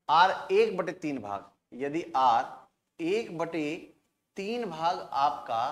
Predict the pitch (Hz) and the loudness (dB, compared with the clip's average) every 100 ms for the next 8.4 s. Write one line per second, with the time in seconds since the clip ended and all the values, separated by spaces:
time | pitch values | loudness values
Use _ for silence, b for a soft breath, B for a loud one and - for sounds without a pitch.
0 | 151 - _ - 180 208 214 214 214 208 | -6 -18 _ -14 -10 -6 -4 -4 -2 -2
1 | 196 135 - - 156 143 113 98 95 - | 0 0 -2 -12 -6 -4 -4 -8 -16 -20
2 | _ 147 - 139 147 - 175 196 160 131 | _ -12 -4 0 0 -2 -8 -8 -6 -2
3 | 127 127 123 151 175 185 _ _ _ _ | -2 -2 -6 -6 -8 -10 _ _ _ _
4 | - 156 165 196 - 139 135 143 - 139 | -8 -4 -2 -2 -4 -6 -8 -10 -10 -10
5 | 107 120 - _ _ _ 127 151 202 208 | -10 -14 -20 _ _ _ 2 4 4 2
6 | 202 - 139 135 143 160 - - 180 170 | -6 -6 -4 -4 -6 -10 -14 -14 -10 -10
7 | 180 175 170 165 180 180 127 110 110 110 | -10 -8 -6 -4 -6 -8 -14 -8 -6 -6
8 | 117 131 127 | -8 -12 -14